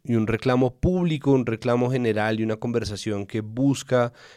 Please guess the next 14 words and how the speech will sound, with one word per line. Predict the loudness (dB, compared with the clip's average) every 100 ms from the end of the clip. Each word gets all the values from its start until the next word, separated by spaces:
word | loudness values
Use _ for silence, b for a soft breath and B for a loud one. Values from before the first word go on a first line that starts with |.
| B
que | -2
efectivamente | -2 -2 0 0 2 -2 -4
se | -4 -2
investigue | 0 0 -4 -4 -4 -2 0 -2 -4
al | -4 -4
Grupo | -4 -4 0
Aval | 2 2 -2
y |
que | -2 0 2
haya | 0 0 -2
dolientes | 0 0 2 0 -2 -4
en | -6
esta | -6 -6
investigación, | -4 -4 -4 -4 0 0 0